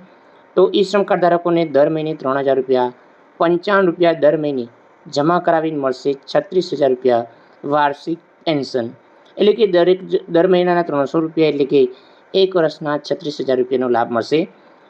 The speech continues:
તો કેન્દ્ર મોદી સરકાર દેશની અસંગઠિત ક્ષેત્ર સાથે કામ કરતા જે મજૂર વર્ગ છે, ઘણી યોજનાઓ ચલાવી રહી છે. આ યોજનાઓ દ્વારા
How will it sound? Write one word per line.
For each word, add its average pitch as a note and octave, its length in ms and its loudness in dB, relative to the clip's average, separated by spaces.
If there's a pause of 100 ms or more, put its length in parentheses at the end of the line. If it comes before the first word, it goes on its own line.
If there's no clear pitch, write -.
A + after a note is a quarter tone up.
(160)
તો G3 80 4
કેન્દ્ર G3 320 2
મોદી G#3 240 0
સરકાર F#3+ 420 2
દેશની D#3+ 480 0
અસંગઠિત D#3+ 440 0
ક્ષેત્ર D3+ 240 -4
સાથે D3+ 280 -2
કામ F3 380 -2
કરતા C#3 420 -6 (680)
જે F3+ 220 4
મજૂર E3+ 360 4
વર્ગ E3+ 340 2
છે, E3+ 280 0
ઘણી D3+ 380 -4
યોજનાઓ D3 440 2
ચલાવી D3 520 0 (400)
રહી D3+ 180 4
છે. F3 240 2
આ - 160 0
યોજનાઓ F3 540 2
દ્વારા D3+ 340 2